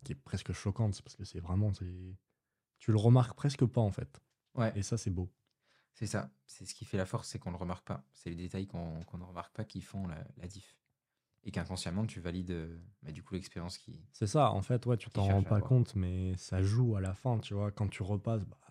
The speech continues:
Speaker 1: sur un P C ou un Android ou quoi, enfin,
Speaker 2: Pète un
Speaker 1: quand tu
Speaker 2: câble.
Speaker 1: rends compte que ça marche pas aussi bien,
Speaker 2: Ouais.
Speaker 1: c'est là que tu, tu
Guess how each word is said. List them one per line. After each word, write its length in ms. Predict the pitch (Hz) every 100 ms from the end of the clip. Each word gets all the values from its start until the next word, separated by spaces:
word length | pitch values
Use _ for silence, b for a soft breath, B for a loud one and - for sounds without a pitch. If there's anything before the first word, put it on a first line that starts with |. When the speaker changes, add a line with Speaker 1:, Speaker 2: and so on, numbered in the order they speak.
| -
Speaker 1:
sur 400 | 101 - 95 87
un 120 | 90 92
P 160 | 101
C 380 | 92 110 110 110
ou 80 | 101
un 180 | 87 92
Android 260 | 92 92 95
ou 120 | 92
quoi, 160 | 117
enfin, 260 | 110 - 90
Speaker 2:
Pète 220 | 92 92
un 40 | -
Speaker 1:
quand 100 | 98
tu 160 | -
Speaker 2:
câble. 60 | 104
Speaker 1:
rends 140 | 101
compte 280 | 101 117 113
que 400 | - 95 90 90
ça 180 | - -
marche 220 | 101 98
pas 100 | -
aussi 260 | 120 - 113
bien, 320 | 110 135 135 - -
Speaker 2:
Ouais. 120 | 90 - _
Speaker 1:
c'est 180 | - 113
là 100 | 135
que 60 | 131
tu, 520 | - 101 101 98 95
tu 100 | -